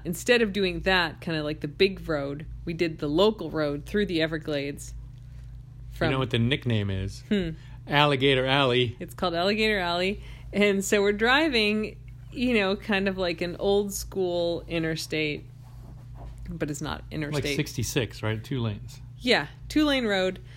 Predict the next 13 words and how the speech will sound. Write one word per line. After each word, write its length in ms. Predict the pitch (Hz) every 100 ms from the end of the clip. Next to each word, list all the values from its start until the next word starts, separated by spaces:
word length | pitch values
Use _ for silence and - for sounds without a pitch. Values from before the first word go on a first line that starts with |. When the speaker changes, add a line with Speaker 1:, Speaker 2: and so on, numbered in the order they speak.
| - - -
Speaker 1:
um, 460 | 185 170 165 170
from 220 | - 208 185
Miami 580 | 185 214 220 220 208 -
to 480 | - 196 180 175 165 - - - - - - - -
Tampa 360 | - 156 151 156
or 160 | 147
Naples, 460 | 143 143 143 147 147
wherever. 420 | 151 143 143 143
Speaker 2:
Naples, 520 | 120 117 117 104 104
yeah, 220 | 113 117 110
so. 180 | 120 131
Speaker 1:
Um, 600 | 180 170 160 151 147 - - - - -
and 460 | 208 233 208 190